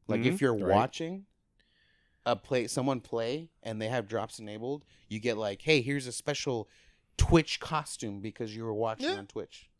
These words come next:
Speaker 3: There we go.
Speaker 2: Yeah.
Speaker 1: That, or, like, just have, like, where, like, you get free swag for having, uh, Twitch Prime, like, being
Speaker 3: Yeah, yeah.
Speaker 1: connected to Twitch.
Speaker 3: Twitch.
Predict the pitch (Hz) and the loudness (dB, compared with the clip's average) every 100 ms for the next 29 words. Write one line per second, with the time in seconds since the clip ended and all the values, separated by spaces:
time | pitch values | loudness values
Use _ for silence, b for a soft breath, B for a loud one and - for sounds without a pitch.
0 | - 226 - - - - 117 139 175 - | -20 -20 -20 -20 -16 -2 4 6 6 6
1 | 143 156 156 143 131 110 131 - 151 143 | 8 8 8 8 6 4 -4 0 2 4
2 | 139 131 117 - _ _ _ - _ 123 | 6 4 2 -2 _ _ _ -20 _ 0
3 | 139 135 123 104 135 135 127 - 147 139 | 4 6 4 0 0 2 2 0 2 2
4 | 117 - 107 131 123 110 95 - 107 110 | 2 -4 -6 2 2 2 -2 -4 0 0
5 | 104 107 98 120 - 107 95 - 113 - | -2 -6 -8 -10 -4 -2 -2 -2 -4 -2
6 | 123 104 90 - 113 110 104 117 113 104 | 0 0 -4 -10 -4 -4 -2 -2 -2 -6
7 | - 160 165 139 135 120 113 120 104 107 | -4 8 8 8 4 2 0 -4 -6 -8
8 | - 104 - 110 101 | -4 -4 -4 -8 -10